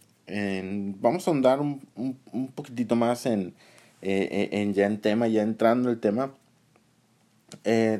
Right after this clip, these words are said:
la S de specific o específico es eso que les está, que les estoy diciendo, que les acabo de decir, ¿no?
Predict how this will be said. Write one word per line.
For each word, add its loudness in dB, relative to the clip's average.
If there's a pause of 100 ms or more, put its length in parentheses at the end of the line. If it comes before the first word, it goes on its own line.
la 0
S 0
de 2
specific -2 (460)
o 2
específico -2
es -6
eso -4
que 2
les 2
está, -4
que -8
les 0
estoy -4
diciendo, -2
que -2
les -4
acabo 2
de 2
decir, -4
¿no? -4